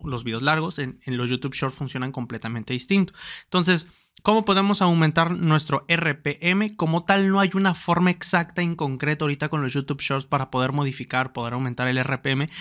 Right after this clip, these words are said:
pero sí es verdad que he visto que los videos que tienen mayor R P M son los videos que tienen mucho, mucha mayor vistas, mucha mayor alcance, muchas mayor reproducciones. ¿Por qué?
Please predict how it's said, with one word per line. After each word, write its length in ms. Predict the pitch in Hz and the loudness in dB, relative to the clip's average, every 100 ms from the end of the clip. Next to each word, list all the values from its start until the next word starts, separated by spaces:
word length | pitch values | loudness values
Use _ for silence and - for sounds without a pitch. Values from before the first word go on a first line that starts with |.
| - - | -16 -4
pero 180 | - 175 | 2 2
sí 140 | 160 190 | 4 2
es 120 | 180 | 2
verdad 300 | 180 175 170 | 2 2 0
que 120 | - | -2
he 40 | |
visto 360 | 160 156 160 156 | 0 0 -2 -2
que 200 | 131 - | -2 -2
los 260 | 143 143 139 | 2 2 4
videos 340 | 147 165 160 | 4 2 0
que 100 | - | -2
tienen 280 | 135 139 123 | -4 -2 -2
mayor 380 | 123 123 143 143 | 0 0 0 -2
R 240 | 156 160 165 | -2 0 0
P 140 | 165 | 0
M 200 | 151 160 | 0 -2
son 220 | - 156 | 0 2
los 140 | 151 147 | 2 0
videos 260 | 127 127 | -2 -2
que 120 | - | -4
tienen 360 | - 135 135 143 | -6 -2 0 4
mucho, 540 | 160 170 165 170 170 - _ - | 4 2 0 -2 -2 -6 _ 2
mucha 340 | 170 196 196 | 4 4 2
mayor 380 | 180 147 135 135 | 2 2 2 0
vistas, 380 | 139 131 131 123 | 0 -2 -4 0
mucha 400 | 143 160 175 175 | 0 2 2 2
mayor 320 | 147 139 147 | 2 2 4
alcance, 480 | 147 143 135 120 123 | 2 0 -2 -2 -2
muchas 300 | 143 156 156 | -2 0 0
mayor 280 | 143 143 139 | 0 -2 -2
reproducciones. 600 | 143 131 117 - 113 - | -2 -2 -4 -4 -6 -4
¿Por 180 | 160 175 | -4 0
qué? 160 | 202 | 0